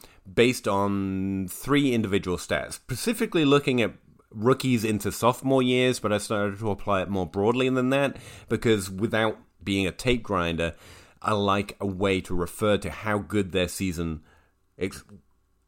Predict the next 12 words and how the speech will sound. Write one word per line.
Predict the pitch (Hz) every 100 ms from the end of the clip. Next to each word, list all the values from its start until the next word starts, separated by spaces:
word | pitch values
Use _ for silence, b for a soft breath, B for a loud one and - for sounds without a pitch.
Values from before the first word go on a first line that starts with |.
| _
was | 113 113 113 98
in | 101
terms | 101 95
of | 76
experience. | 78 - - 139 80 80
Essentially, | 87 180 -
I'm | 147
trying | 127 127
to | 101
recreate | 90 117 117 107 104 95 - B B B B 92 -
the | 107 104 98 95
v-, | 87 80 80